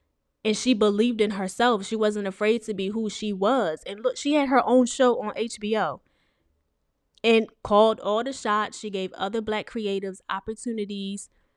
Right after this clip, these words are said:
on her show. She opened doors for other people as well. As she was growing, her team was growing with her.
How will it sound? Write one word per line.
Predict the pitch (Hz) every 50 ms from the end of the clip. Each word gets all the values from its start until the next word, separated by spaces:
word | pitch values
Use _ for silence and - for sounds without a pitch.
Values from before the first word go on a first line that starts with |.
| _ _ -
on | 196 208 208
her | 208 196 220 233
show. | 220 - - 208 175 151 - 90 - 202 214
She | - - - 277
opened | - 202 202 202 196 196
doors | 185 196 208 220 214 214 220 220 -
for | - - -
other | - 190 196 214 214
people | 214 - 240 220 - 196 185 -
as | - 190 190 185 185
well. | 208 233 254 233 175 147 151 170 - _ - _ _ -
As | - 190 196 - -
she | - - 240 262
was | 247 240 226 196
growing, | 190 202 202 202 196 196 196 196
her | 190 202 196
team | 190 - 247 240 254
was | 240 214 196 190
growing | 190 196 208 202 202 202 190 185 175
with | 196 226 262 247 -
her. | - 196 180 180 - -